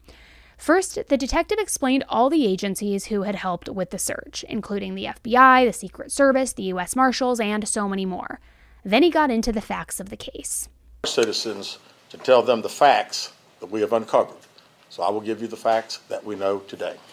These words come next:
Speaker 2: On July thirteenth, at approximately eight twenty P M, Carly left work from a business at the Summit. Surveillance video from her place of employment shows Carly concealed a dark-colored bathrobe,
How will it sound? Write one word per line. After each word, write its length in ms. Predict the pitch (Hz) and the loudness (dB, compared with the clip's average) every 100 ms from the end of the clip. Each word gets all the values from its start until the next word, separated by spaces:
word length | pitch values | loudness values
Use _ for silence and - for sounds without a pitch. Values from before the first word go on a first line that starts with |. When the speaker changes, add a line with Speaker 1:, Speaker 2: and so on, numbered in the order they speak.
| _ _ _ _ - - - | _ _ _ _ -20 -20 -16
Speaker 2:
On 80 | 92 | -8
July 260 | 101 104 110 | 4 6 6
thirteenth, 680 | 135 113 - 127 - - - _ _ - | 4 2 0 -2 -2 -10 -20 _ _ -12
at 80 | 95 | -4
approximately 480 | - 110 110 101 | 2 2 2 -4
eight 140 | 110 - | -4 -2
twenty 240 | 123 120 | -2 -2
P 220 | 120 135 | -2 2
M, 240 | 143 113 - _ _ _ _ | 2 2 -6 _ _ _ _
Carly 240 | - 110 98 | 2 2 4
left 300 | 110 117 120 | 2 2 4
work 320 | 127 151 - | 4 4 0
from 140 | 104 | -2
a 40 | 95 | 0
business 380 | 107 107 123 | -2 -2 -6
at 100 | 117 | -8
the 60 | 117 | -6
Summit. 360 | - 143 - - _ _ _ _ - _ | 0 0 0 -8 _ _ _ _ -20 _
Surveillance 580 | - 92 120 151 165 160 | -12 2 4 4 2 -2
video 420 | 139 139 101 87 | 0 2 0 -2
from 280 | 85 - 101 | -6 -6 -4
her 80 | 127 | -2
place 300 | 127 120 120 | 0 0 0
of 60 | |
employment 500 | 139 139 113 98 92 - _ - _ | -4 2 2 2 -2 -14 _ -20 _
shows 320 | - - 110 - | -6 0 0 2
Carly 340 | 127 127 127 | 4 6 4
concealed 680 | 131 107 - 156 117 92 - _ _ - | -4 -8 -2 0 0 -2 -8 _ _ -18
a 40 | |
dark-colored 600 | 82 120 123 - 120 - | 0 2 2 2 2 4
bathrobe, 600 | 117 139 135 139 151 165 | 6 6 6 4 4 2